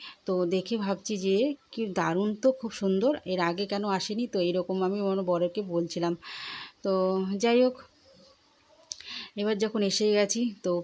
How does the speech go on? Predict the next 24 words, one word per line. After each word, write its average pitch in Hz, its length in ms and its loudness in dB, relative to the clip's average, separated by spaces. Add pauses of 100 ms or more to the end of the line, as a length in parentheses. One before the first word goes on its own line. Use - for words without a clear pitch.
পুরো 196 160 0
আনন্দটা, 196 540 2
মজাটা 180 420 0 (180)
করেই 202 240 2
তারপর 170 420 -2
কিন্তু 185 520 -2 (160)
বাড়িতে 165 340 0
যাব। 165 320 -2 (440)
তো 185 140 0
এইখানে 226 460 -2
না 226 260 2
এত 175 280 -4
সুন্দর, 226 600 0
এখানে, 190 440 -2 (420)
উম, 185 140 4
আহ, 165 340 4
মানে, 170 360 4 (120)
সবাইকে 190 540 0
হাতে 180 300 -4
হাতে 180 220 0
বাচ্চাদের 175 440 -2 (100)
ফুটি 185 260 -4
দেওয়া 180 240 2
হচ্ছে, 180 500 -4